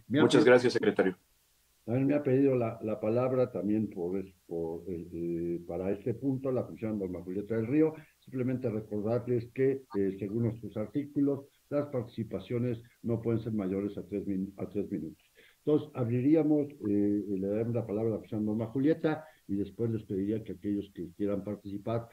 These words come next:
Speaker 1: me lo puedan pedir o lo puedan pedir aquí directamente. Adelante, comisionada Norma Julieta del Río.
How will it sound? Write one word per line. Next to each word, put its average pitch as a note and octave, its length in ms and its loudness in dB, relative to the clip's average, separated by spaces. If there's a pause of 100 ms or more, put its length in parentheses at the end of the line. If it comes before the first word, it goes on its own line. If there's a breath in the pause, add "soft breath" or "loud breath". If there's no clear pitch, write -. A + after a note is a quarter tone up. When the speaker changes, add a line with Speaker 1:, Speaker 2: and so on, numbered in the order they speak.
(180)
Speaker 1:
me F2+ 120 -6
lo F2 160 -4
puedan G2+ 300 0
pedir F2+ 400 -6 (140)
o E2 120 -8
lo F2 160 -8
puedan G2+ 260 -2
pedir F2+ 280 -2
aquí F2 180 -10
directamente. E2 600 -12
Adelante, C#3 400 0
comisionada A#2 340 -2
Norma G2 260 -2
Julieta G2+ 300 -4
del F#2 120 -4
Río. D#2+ 180 -10